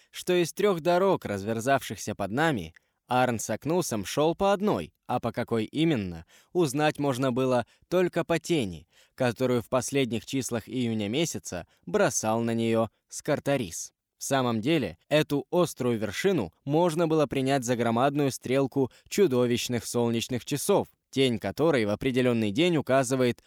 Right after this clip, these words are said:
по уверению Сакнуссема, дорогу к центру земного шара. Но солнце не показывалось, не было следственной тени,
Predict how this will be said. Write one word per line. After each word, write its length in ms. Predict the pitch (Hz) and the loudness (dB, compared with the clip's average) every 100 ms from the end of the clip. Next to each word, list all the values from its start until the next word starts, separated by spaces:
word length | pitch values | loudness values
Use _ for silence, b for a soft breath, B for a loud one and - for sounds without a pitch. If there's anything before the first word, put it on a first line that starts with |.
| b - | b 0
по 140 | 180 | 2
уверению 500 | 135 120 113 107 95 | 4 2 2 0 -4
Сакнуссема, 760 | - 92 143 180 - 113 87 - - | -6 -6 0 0 0 -4 -4 -10 -4
дорогу 720 | 160 170 110 117 120 120 107 _ _ | 2 2 4 0 2 0 -2 _ _
к 60 | - | -10
центру 480 | - 110 113 113 | -4 -2 0 -2
земного 440 | 104 104 98 95 92 | -2 -2 -2 -2 -2
шара. 420 | - 135 90 65 _ _ _ - | 0 0 -2 -8 _ _ _ -10
Но 240 | 120 123 | -2 -2
солнце 680 | 110 - 123 123 - 123 113 _ _ | -2 0 0 0 0 -2 -2 _ _
не 220 | 127 131 123 | -2 -2 0
показывалось, 840 | 120 - 156 95 85 76 - - b b b | 0 2 0 -2 -10 -12 -16 -20 b b b
не 260 | 131 175 180 | 0 2 4
было 180 | 131 107 | 2 0
следственной 760 | - 117 117 - 127 131 135 | 0 -2 -2 -4 -2 0 0
тени, 440 | - 190 123 85 | 2 0 0 -4